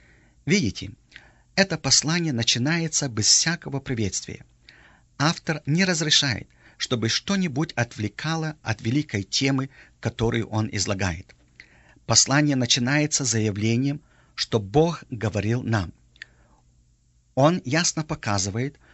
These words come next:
что Он не говорил таким же образом, как прежде, но говорил нам в Своем Сыне. Он излагает многие слова Ветхого Завета и Его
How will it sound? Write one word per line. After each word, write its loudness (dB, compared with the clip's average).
что -4
Он 2
не 0
говорил 0
таким -2
же 0
образом, 0
как -10
прежде, -2
но 2
говорил 2
нам 0
в -4
Своем 0
Сыне. 0
Он 4
излагает 2
многие 2
слова 2
Ветхого -2
Завета -4
и 4
Его 2